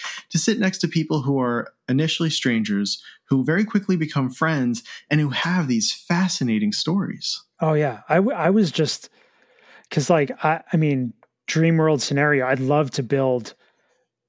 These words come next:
Speaker 2: uh, um, an astromech. I think that would be amazing. But, like,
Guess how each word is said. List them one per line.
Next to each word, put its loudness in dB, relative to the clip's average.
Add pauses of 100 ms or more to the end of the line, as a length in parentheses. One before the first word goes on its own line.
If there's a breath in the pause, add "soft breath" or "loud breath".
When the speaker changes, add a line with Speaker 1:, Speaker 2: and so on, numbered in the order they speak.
(120)
Speaker 2:
uh, -4
um, -2
an -4
astromech. -2
I -6
think 0
that 2
would 0
be 0
amazing. -2
But, 0
like, -2